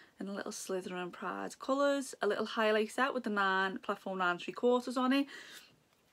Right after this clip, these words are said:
Let me see if I can open it. It's got a little, that's really cute. I used to love that when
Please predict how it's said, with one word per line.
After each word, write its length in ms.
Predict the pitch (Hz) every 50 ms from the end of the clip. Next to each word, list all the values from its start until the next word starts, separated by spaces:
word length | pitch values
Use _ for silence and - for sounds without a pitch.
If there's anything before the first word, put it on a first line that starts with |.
| _ _ _ _ - - - - - - - -
Let 80 | 254 269
me 60 | 214
see 140 | - - 175
if 60 | 190
I 40 | 185
can 140 | - 202 190
open 240 | 180 214 - 196
it. 160 | 196 202 180 175
It's 140 | 196 - -
got 200 | - 170 147 -
a 40 | 175
little, 400 | 175 175 - 175 175 170 175 180 - _ - _ _ _ _ _ - - - - - -
that's 260 | 320 311 311 - -
really 180 | 320 320 277
cute. 160 | - - 220 -
I 80 | 202
used 160 | 208 226 226
to 80 | - 240
love 180 | 226 208 202 -
that 180 | 190 180 -
when 300 | 208 190 185 185 175 165